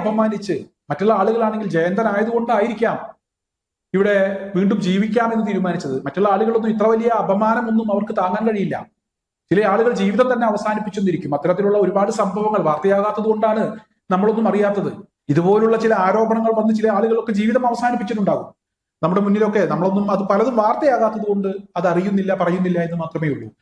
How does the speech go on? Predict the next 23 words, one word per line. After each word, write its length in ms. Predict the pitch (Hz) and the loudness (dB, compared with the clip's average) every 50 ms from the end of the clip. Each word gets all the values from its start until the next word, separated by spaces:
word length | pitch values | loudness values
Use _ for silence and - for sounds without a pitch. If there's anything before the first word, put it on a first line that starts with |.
| _ _ - - - | _ _ -12 -4 0
എന്തായാലും 240 | 226 294 302 269 247 233 | 2 2 4 2 2 2
അങ്ങനെ 280 | 269 320 339 320 269 233 220 220 220 220 | 2 2 2 2 2 2 0 0 0 -2
ഒരു 100 | 220 226 208 202 | 0 0 2 0
മനുഷ്യന്റെ 380 | 196 214 214 - 240 220 220 - - | 2 0 0 0 2 2 2 0 0
ജീവിതം 280 | 196 214 220 214 214 196 - 185 | -2 -2 0 0 -2 -2 -2 -6
കുട്ടിച്ചോറാക്കിയ 760 | 160 - - - - 240 226 220 214 190 190 - - 202 190 175 165 | -6 -6 -4 -4 -2 0 0 2 2 0 -2 -2 -2 -2 -2 0 0
ഭാഗ്യലക്ഷ്മി 600 | 165 170 175 202 196 180 - - - 170 175 196 185 - - - _ _ _ _ _ _ _ _ 180 185 | 0 0 0 0 0 -2 -4 -4 -6 -4 -4 -4 -4 -8 -12 -16 _ _ _ _ _ _ _ _ -2 0
ഇതല്ല 220 | 226 269 220 214 226 220 | 0 0 0 0 -2 -2
ഇതിലപ്പുറവും 640 | 170 190 220 196 170 - - - 208 208 214 208 185 156 | -2 -2 -2 -2 -2 -4 -4 -4 -2 -2 -2 -2 -2 -4
പറയും, 200 | 143 131 127 104 - _ _ _ _ - | -4 -6 -6 -10 -12 _ _ _ _ -4
നേരത്തെ 260 | 156 170 185 196 - - - 185 | -2 -2 0 0 -2 -2 0 0
പറഞ്ഞിട്ടുണ്ട്. 560 | 180 190 202 208 262 - - 143 127 - - - - _ _ _ _ _ - 208 | 0 0 0 -2 -2 -4 -6 -8 -8 -10 -12 -16 -18 _ _ _ _ _ -2 0
അതുകൊണ്ട് 280 | 233 320 339 330 - - | 2 2 2 2 2 0
തന്നെ 200 | 240 220 220 208 180 151 - - - - - 185 | 2 2 0 0 0 -2 -6 -8 -14 -12 -6 -6
അത്തരത്തിലുള്ള 560 | 190 - 247 240 226 233 233 214 208 208 202 196 196 185 185 | -2 0 0 0 0 -2 -2 -2 0 0 0 0 0 0 -2
ആ 20 | 202 190 175 | 0 0 0
വാക്കുകൾ 360 | 175 170 - 190 185 180 160 143 - - 165 156 | 0 -2 -4 -2 -2 -2 -2 -4 -8 -10 -8 -6
മുഖവിലക്കെടുക്കരുത് 880 | 151 151 - 208 208 226 220 226 220 226 220 - - 202 185 180 180 185 175 | -6 -4 -2 -2 0 0 0 0 0 0 -2 -2 -2 -2 -2 -2 -2 -4 -4
എന്നാണ് 200 | 170 175 170 165 | -4 -4 -6 -6
എനിക്ക് 160 | 160 156 180 165 | -6 -4 -4 -2
പറയാനുള്ളത്. 480 | 147 143 147 147 143 135 120 113 - - _ _ _ _ _ _ _ - 214 | -2 -2 -2 -2 -2 -4 -8 -10 -14 -20 _ _ _ _ _ _ _ -2 2
എന്തായാലും 280 | 247 294 294 302 294 269 247 226 220 | 4 4 4 4 2 0 0 0 2
ഇവർക്കും 420 | 220 254 320 - - - 339 269 | 2 2 2 0 0 -2 -2 -2